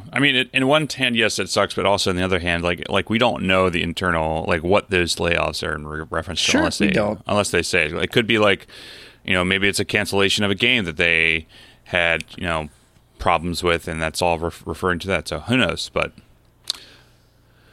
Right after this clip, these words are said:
Speaker 1: you know,
Speaker 2: Solidarity
Speaker 1: people
Speaker 2: to
Speaker 1: get
Speaker 2: my, to my working development brothers and <laughs> sisters.
Speaker 1: Agreed, hundred percent.
Speaker 2: But that's what, that's what, that's what I was going into,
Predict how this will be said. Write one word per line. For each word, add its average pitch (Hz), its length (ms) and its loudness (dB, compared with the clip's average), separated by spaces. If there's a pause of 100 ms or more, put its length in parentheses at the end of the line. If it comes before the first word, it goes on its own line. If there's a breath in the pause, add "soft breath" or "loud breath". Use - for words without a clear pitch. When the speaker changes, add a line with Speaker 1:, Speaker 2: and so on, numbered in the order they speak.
(440 loud breath)
Speaker 1:
you 147 80 -2
know, 120 200 4 (280 loud breath)
Speaker 2:
Solidarity 120 480 2
Speaker 1:
people 120 140 2
Speaker 2:
to 117 40 0
Speaker 1:
get 123 80 4
Speaker 2:
my, 110 300 2 (100)
to - 80 -10
my 104 380 0 (600)
working 113 380 2
development 107 400 0
brothers 104 240 0
and 113 80 0
<laughs> - 0 -
sisters. - 640 2 (520)
Speaker 1:
Agreed, 78 380 -6 (280)
hundred 82 180 -8
percent. 73 320 -8 (640 loud breath)
Speaker 2:
But - 360 -2
that's 185 180 6
what, 156 100 -6
that's 160 180 6
what, 151 160 0
that's 147 200 6
what 131 160 4
I 110 160 2
was 104 180 -2
going 95 280 -2
into, 90 360 -4